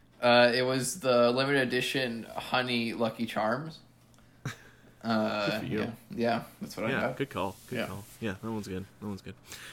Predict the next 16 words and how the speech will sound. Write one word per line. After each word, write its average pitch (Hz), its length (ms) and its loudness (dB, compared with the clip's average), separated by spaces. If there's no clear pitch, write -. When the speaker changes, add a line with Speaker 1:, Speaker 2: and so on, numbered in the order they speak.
Speaker 2:
Uh, 143 280 10
I 147 180 10
had, 135 280 10
uh, 127 80 8
I, 110 440 6
I 110 40 2
treated 117 300 -4
myself, 107 420 -2
Reed. 107 140 0
I - 20 2
made 104 200 0
the 104 60 -4
big 95 200 -4
breakfast. 104 520 -2
I 113 80 -6
made 104 400 -4